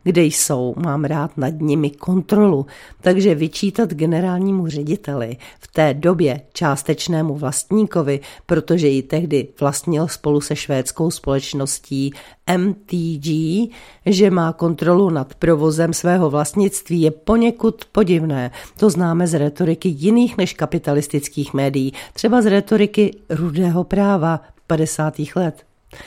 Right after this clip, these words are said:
Asi se věci opravdu mění, míní Petr Žantovský. Zaujalo ho i to, že Ekonomist společně s panem Neumannem vyčítají televizi Prima,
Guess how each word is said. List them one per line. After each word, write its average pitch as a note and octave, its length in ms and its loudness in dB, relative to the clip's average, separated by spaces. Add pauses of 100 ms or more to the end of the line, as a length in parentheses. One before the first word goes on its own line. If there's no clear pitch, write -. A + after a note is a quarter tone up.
(360)
Asi - 500 0
se - 220 2
věci F3+ 340 2
opravdu F3+ 460 2
mění, F3 500 4 (220)
míní F3+ 420 2
Petr E3+ 420 -4 (140)
Žantovský. C3 720 -6 (300)
Zaujalo E3+ 720 2
ho D3+ 260 -4
i E3 60 0
to, F#3+ 280 2
že D3+ 240 -2
Ekonomist E3 640 -2 (140)
společně F3+ 720 0
s - 80 -6
panem D3 420 -2 (220)
Neumannem D#3 580 0
vyčítají E3 560 0
televizi D3+ 520 0
Prima, D#3 480 -2